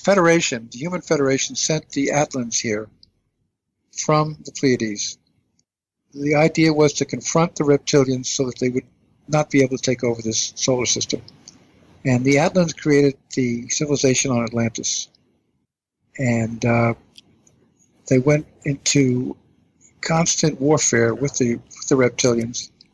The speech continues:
and they destroyed, they destroyed many of the, many of the, many of the, uh, dinosaurs because the dinosaurs were, uh, a, a threat to the agricultural settlements and everything, and they wanted to get rid of them.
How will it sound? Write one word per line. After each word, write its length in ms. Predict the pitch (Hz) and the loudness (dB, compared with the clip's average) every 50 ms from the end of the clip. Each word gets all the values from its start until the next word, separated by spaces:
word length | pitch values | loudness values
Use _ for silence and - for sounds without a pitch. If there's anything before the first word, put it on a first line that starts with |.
| _ _ _ _ _ _ _ _ _ _ _ - - | _ _ _ _ _ _ _ _ _ _ _ -8 -4
and 100 | 131 123 | -2 0
they 80 | 123 | 0
destroyed, 540 | - - - - - - 165 165 165 165 - - - - _ - - | 0 2 0 0 2 2 4 4 4 4 2 -2 -10 -20 _ -8 -8
they 60 | 139 | -6
destroyed 520 | - - 143 - - - 170 165 156 151 | -4 -4 -4 -4 -2 0 2 2 2 2
many 280 | 143 147 147 156 160 151 | 2 -2 -2 -2 0 -2
of 80 | 139 - | -2 -4
the, 80 | 139 - _ _ _ - _ - | -6 -12 _ _ _ -20 _ -6
many 220 | 147 151 160 170 | -2 0 2 2
of 100 | 165 143 | 0 0
the, 160 | - 131 123 - _ _ _ _ | 0 -4 -4 -6 _ _ _ _
many 240 | - 151 156 170 160 | -6 -4 -2 -2 -2
of 120 | 151 139 - | -2 0 0
the, 240 | 135 123 120 120 | 0 0 2 2
uh, 160 | 117 117 113 110 - - | 2 0 0 -2 0 0
dinosaurs 540 | 147 147 156 147 - - 131 131 139 143 | 2 2 2 2 2 2 4 4 4 2
because 500 | - 147 139 - - 143 135 - - - _ _ _ - _ _ _ _ | 0 -2 -4 0 0 -2 -2 -2 -6 -10 _ _ _ -20 _ _ _ _
the 60 | - - | -8 -4
dinosaurs 600 | 160 160 180 185 175 - 175 165 165 156 - - | -2 -2 -2 -2 -4 -2 -2 0 0 -2 -2 -2
were, 460 | 156 151 147 147 143 139 139 139 139 | 0 0 2 2 2 2 2 0 -2
uh, 40 | 143 _ _ _ _ _ - | -4 _ _ _ _ _ -10
a, 120 | - 156 - - _ - | -8 -8 -8 -10 _ -14
a 40 | - | -12
threat 320 | - - - 170 170 - - | -8 -2 0 0 0 0 -2
to 80 | - 143 | -6 -4
the 240 | 131 123 127 131 147 | -4 -2 -2 0 0
agricultural 640 | 156 156 - 151 - - 156 147 143 - - 139 | 0 0 0 -2 -2 0 0 2 0 0 -4 -4
settlements 560 | - - 160 156 160 156 160 160 160 - - | 0 2 4 4 4 2 0 -2 -6 -6 -6
and 80 | 156 151 | -4 -4
everything, 320 | 151 160 165 160 170 170 | -4 -4 -2 -4 -4 -4
and 80 | 165 156 | -2 0
they 80 | 151 147 | 0 0
wanted 240 | 147 151 156 147 | 2 2 0 0
to 60 | 147 135 | 0 -2
get 140 | 143 143 | 0 2
rid 120 | 151 151 147 | 2 2 2
of 60 | 127 | 2
them. 140 | 113 107 | 0 -4